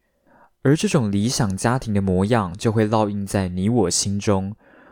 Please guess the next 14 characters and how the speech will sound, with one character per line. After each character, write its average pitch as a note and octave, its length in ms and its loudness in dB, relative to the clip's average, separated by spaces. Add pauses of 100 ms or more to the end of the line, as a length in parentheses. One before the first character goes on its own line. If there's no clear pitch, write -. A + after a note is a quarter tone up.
(180)
我 B2+ 60 -2
们 A#2+ 140 2
会 F#3+ 100 4
希 D#3 260 0
望 B2+ 340 2
自 B2 100 -8
己 A2+ 260 -4
以 F2+ 80 -4
后 G#2+ 240 2
遇 A#2 120 0
到 G#2+ 160 2
的 G2 80 -2
家 A#2 200 0
庭， F#2+ 380 -4